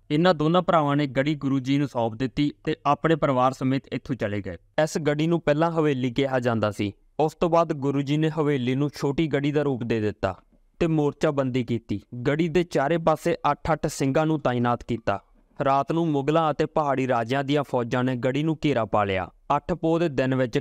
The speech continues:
ਘਮਸਾਨ ਦਾ ਯੁੱਧ ਹੋਇਆ, ਜਿਸ ਵਿੱਚ ਗੁਰੂ ਸਾਹਿਬ ਜੀ ਦੇ ਦੋ ਵੱਡੇ ਸਾਹਿਬਜ਼ਾਦੇ ਬਾਬਾ ਅਜੀਤ ਸਿੰਘ ਜੀ ਅਤੇ ਬਾਬਾ ਜੁਝਾਰ ਸਿੰਘ ਜੀ, ਤਿੰਨਾਂ ਪਿਆਰਿਆਂ ਭਾਈ ਹਿੰਮਤ ਸਿੰਘ ਜੀ, ਭਾਈ ਮੋਕਮ ਸਿੰਘ ਜੀ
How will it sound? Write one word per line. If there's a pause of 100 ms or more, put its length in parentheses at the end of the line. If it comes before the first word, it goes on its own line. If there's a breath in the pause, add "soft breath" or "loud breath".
(120)
ਘਮਸਾਨ
ਦਾ
ਯੁੱਧ
ਹੋਇਆ, (220)
ਜਿਸ
ਵਿੱਚ
ਗੁਰੂ
ਸਾਹਿਬ
ਜੀ
ਦੇ
ਦੋ
ਵੱਡੇ
ਸਾਹਿਬਜ਼ਾਦੇ
ਬਾਬਾ
ਅਜੀਤ
ਸਿੰਘ
ਜੀ (100)
ਅਤੇ
ਬਾਬਾ
ਜੁਝਾਰ
ਸਿੰਘ
ਜੀ, (200)
ਤਿੰਨਾਂ
ਪਿਆਰਿਆਂ
ਭਾਈ
ਹਿੰਮਤ
ਸਿੰਘ
ਜੀ,
ਭਾਈ
ਮੋਕਮ
ਸਿੰਘ
ਜੀ